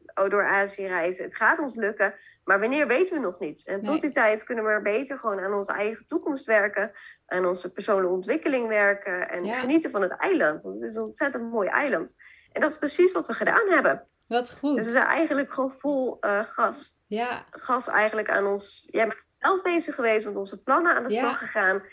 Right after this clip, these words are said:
Speaker 2: Ja.
Speaker 1: En, ehm, het stukje corona, eh, wat natuurlijk, ja, over de hele wereld heeft geleefd en bij ons natuurlijk ook heeft geleefd, maar niet zozeer persoonlijk in de situatie, maar meer gewoon door, door om ons heen.
Speaker 2: Ja.
Speaker 1: En, ehm,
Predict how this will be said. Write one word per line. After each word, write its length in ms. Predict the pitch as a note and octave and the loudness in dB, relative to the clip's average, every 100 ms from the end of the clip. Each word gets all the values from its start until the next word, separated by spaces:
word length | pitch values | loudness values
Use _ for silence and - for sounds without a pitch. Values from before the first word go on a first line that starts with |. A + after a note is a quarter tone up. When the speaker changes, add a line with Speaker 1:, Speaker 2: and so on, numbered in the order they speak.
| - | -8
Speaker 2:
Ja. 260 | G#3+ C#4 | -4 0
Speaker 1:
En, 400 | A3 G#3 G3 G3 - | 2 2 2 -2 -4
ehm, 500 | F3+ F#3 F#3 E3+ E3+ - _ _ - | -4 -2 -2 -2 -4 -10 _ _ -4
het 180 | A3+ | -4
stukje 500 | - - E4 - D4 | 0 2 2 2 -4
corona, 880 | - B3+ B3 E4 F4 C#4+ A3+ F#3 - _ _ _ | 0 2 4 6 6 6 6 4 -4 _ _ _
eh, 140 | G3 G3+ | -6 -2
wat 160 | G#3 A3+ | -2 -2
natuurlijk, 420 | A3+ A3+ G3+ - _ | -4 -4 -4 -6 _
ja, 300 | - F3+ - - | -6 -4 -4 -2
over 220 | F#3 F#3+ | -2 0
de 60 | F#3 | 0
hele 280 | F3+ G3+ G3 | 0 2 4
wereld 340 | G3 G#3 G3+ | 4 4 0
heeft 220 | G3 F3 | -2 -4
geleefd 500 | - F#3+ F3+ F3+ F#3 - | -4 2 4 4 2 -4
en 160 | F3+ | -4
bij 120 | F#3 F#3 | -2 -2
ons 240 | G3 G3 | -2 -2
natuurlijk 340 | G3 F#3+ F#3 | -4 -4 0
ook 160 | A3+ C#4+ | -2 0
heeft 180 | A3 G#3+ | -4 -4
geleefd, 480 | G#3 G3 G#3 G3+ - | -2 0 -2 -4 -2
maar 140 | G3 | 0
niet 340 | A3+ A#3 - _ - _ | 0 -6 -14 _ -20 _
zozeer 520 | - A3 G3+ G#3+ G3+ G3 | -2 -2 2 2 2 0
persoonlijk 460 | G#3+ A#3 A3 G#3+ | 0 2 2 2
in 100 | E3 | -2
de 60 | G3 | -4
situatie, 720 | F#3 F#3+ F3+ F3+ C#4+ D#4+ A3 | -6 -6 0 2 2 -2 -4
maar 140 | G3 F#3 | -2 0
meer 240 | F#3+ G3 | 0 -2
gewoon 240 | - F#3 | -2 -2
door, 360 | F#3 F#3 F3 D#3 | 2 2 2 0
door 260 | F3 E3+ - | 0 -2 -2
om 160 | - F#3 | -4 -4
ons 180 | F3 F#3+ | -4 -4
heen. 400 | A#3+ A3+ D#3+ - - | -4 -4 -6 -12 -12
Speaker 2:
Ja. 220 | A3 A3+ | -10 -6
Speaker 1:
En, 440 | - F#3+ F3+ F3+ - | -2 -2 -2 -4 -6
ehm, 580 | F3 F3 E3+ E3 E3 E3 | -4 -2 0 0 0 -4